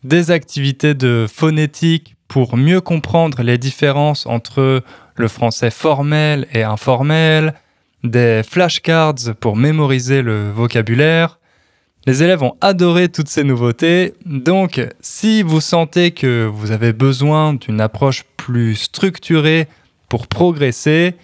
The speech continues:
si, euh, vous voulez améliorer votre grammaire, par exemple l'utilisation des pronoms en, i, dont, lequel, et cetera,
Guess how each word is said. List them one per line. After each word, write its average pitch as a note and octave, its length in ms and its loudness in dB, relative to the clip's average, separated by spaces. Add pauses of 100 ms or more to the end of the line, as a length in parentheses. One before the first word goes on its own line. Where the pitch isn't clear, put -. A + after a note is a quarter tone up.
(360)
si, F3 640 0
euh, A2 320 -2
vous A#2 140 -2
voulez C#3 420 0
améliorer D3+ 680 2
votre B2 340 -2
grammaire, C#3 840 0 (200)
par G#2+ 120 -2
exemple A#2+ 600 -2
l'utilisation B2+ 1000 0
des A2 140 -2
pronoms A#2+ 560 -2 (540)
en, C3+ 540 2 (140)
i, D3+ 540 2 (120)
dont, C#3 580 0 (380)
lequel, C3+ 880 0
et A#2 80 -14
cetera, C3+ 640 0